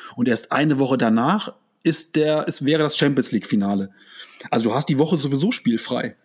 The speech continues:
Klar, Relegation und so, wenn jetzt der H S V dieses Jahr ins Pokalfinale käme und Relegation spielen müsste, was ja sehr wahrscheinlich ist, dann, äh, wär's te-, <laughs> terminlich schwierig, aber, ähm, das würde man auch, auch irgendwie hinkriegen. Also ich meine so,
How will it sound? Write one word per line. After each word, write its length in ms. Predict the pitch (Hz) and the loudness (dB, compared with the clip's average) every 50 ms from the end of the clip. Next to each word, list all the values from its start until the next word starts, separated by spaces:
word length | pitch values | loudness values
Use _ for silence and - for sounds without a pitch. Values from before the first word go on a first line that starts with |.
| _ _ _ _ _ _ _ _ _ _ _ _ _ _ _ _ _ _ - - - | _ _ _ _ _ _ _ _ _ _ _ _ _ _ _ _ _ _ -16 -10 -6
Klar, 280 | - 139 143 156 143 | -2 0 0 2 2
Relegation 640 | 131 135 135 131 127 127 117 - - 135 151 170 170 | 2 2 2 2 2 0 0 0 0 2 2 2 2
und 120 | 175 160 - | 0 0 2
so, 180 | 180 175 156 | 0 2 2
wenn 80 | 143 127 | 2 2
jetzt 160 | 123 120 - | 2 0 0
der 80 | 127 117 | 0 0
H 80 | 120 | 0
S 100 | 127 - | 0 0
V 300 | - 135 135 143 143 139 - - - - - - - | 0 0 0 0 0 -4 -6 -10 -12 -12 -10 -8 -6
dieses 280 | 139 131 135 - - - | -4 -2 -2 0 0 0
Jahr 220 | 131 135 143 143 | 2 2 2 0
ins 140 | 139 120 - | 0 -2 -4
Pokalfinale 680 | - - - - 127 143 139 147 156 156 156 151 151 | -4 -4 -2 -2 0 0 2 2 2 2 2 0 0
käme 380 | 151 - 156 156 156 160 165 156 | 0 0 0 2 2 2 0 0
und 240 | - 139 131 127 | 0 0 0 2
Relegation 420 | 123 123 113 123 120 - 131 139 147 | 0 0 2 0 0 0 0 0 0
spielen 240 | - - 165 151 156 | 0 0 0 2 2
müsste, 300 | 156 160 - - 156 127 | 2 0 0 0 -2 0
was 160 | 127 117 - | 0 0 -2
ja 80 | 127 | 0
sehr 160 | 110 120 117 117 | 0 0 0 0
wahrscheinlich 420 | 113 - 123 117 131 151 147 - | 0 0 0 0 2 2 0 0
ist, 260 | - 170 170 - - - - - - - - - | 0 -2 -2 -4 -6 -12 -14 -16 -16 -14 -6 -2
dann, 260 | 131 123 123 127 131 | 0 2 4 4 2
äh, 220 | 127 131 131 123 127 | 2 0 0 2 2
wär's 240 | 131 135 127 - | 2 2 0 -2
te-, 180 | - - 160 - | -2 -2 -2 0
<laughs> 0 | |
terminlich 580 | - - 151 143 139 131 - 180 160 139 - - | 0 0 2 2 2 4 4 2 2 2 2 0
schwierig, 520 | - 139 131 143 156 160 214 - - - | 0 0 0 2 2 2 0 0 0 0
aber, 280 | 139 135 139 131 131 - - - - - - - - | 2 2 2 0 -2 -6 -10 -10 -12 -14 -12 -4 -2
ähm, 340 | 143 135 135 131 131 127 - - - - - | 0 2 4 4 2 2 -2 -4 -10 -10 -8
das 100 | - - | -4 0
würde 140 | 151 143 147 | 0 2 2
man 100 | 151 156 | 2 0
auch, 220 | 165 147 - - | -2 -2 -2 0
auch 160 | 196 214 - | -2 0 0
irgendwie 260 | - - 127 113 120 107 | 0 0 0 0 0 0
hinkriegen. 680 | 110 110 110 104 - - 117 110 101 101 95 95 90 - _ _ _ _ _ _ _ _ _ _ _ _ | 0 0 0 0 -2 0 0 0 0 0 -2 -4 -6 -12 _ _ _ _ _ _ _ _ _ _ _ _
Also 100 | - 135 | -2 -2
ich 100 | 127 - | 0 2
meine 200 | 143 143 147 151 | 2 2 2 2
so, 160 | 135 147 135 | 0 0 -2